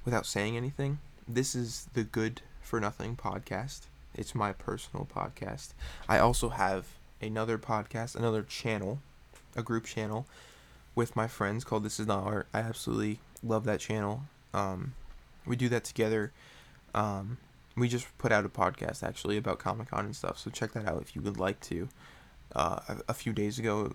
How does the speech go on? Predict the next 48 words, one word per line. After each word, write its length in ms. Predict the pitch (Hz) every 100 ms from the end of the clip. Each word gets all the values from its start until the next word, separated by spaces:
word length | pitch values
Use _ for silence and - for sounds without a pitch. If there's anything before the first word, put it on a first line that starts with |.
| -
it 120 | 110
was 120 | 110
put 200 | - -
out. 220 | 107 - - - - - - - - -
Um, 280 | 107 107 117
I 120 | 113
also 580 | - 143 185 - - 135 - - -
have 140 | 123
a 80 | 120
personal 600 | 131 - 220 214 156 117
channel, 420 | 113 101 95 - - - - - -
uh, 220 | 110 101
called 320 | 101 110 104
Brandon 360 | - 117 120 120
Michael. 460 | 101 87 - 110 135 - - -
I 120 | 104
will 340 | 104 95 107 - -
link 200 | 107 107
that 220 | - -
below. 320 | - 50 - - -
Everything 320 | 147 156 143
will 80 | 120
be 100 | 110
linked 280 | 107 117
below, 280 | - 90 - - -
so 140 | -
definitely 460 | 104 110 - 110 120 - - -
check 200 | - 113
that 120 | - 98
out. 140 | 107
If 120 | 117 -
you're 100 | 110
listening 420 | 139 - 226 202
to 100 | -
this 220 | 139 135
on 160 | 113 117
Spotify, 760 | - - 110 113 131 85 80
if 120 | - -
I 60 |
somehow 360 | 117 117 123 110
figured 420 | - - 113 110
out 220 | 110 107
how 100 | -
to 60 | 101
put 260 | - - -
this 180 | 139
on 180 | 156 165
there, 220 | 170 180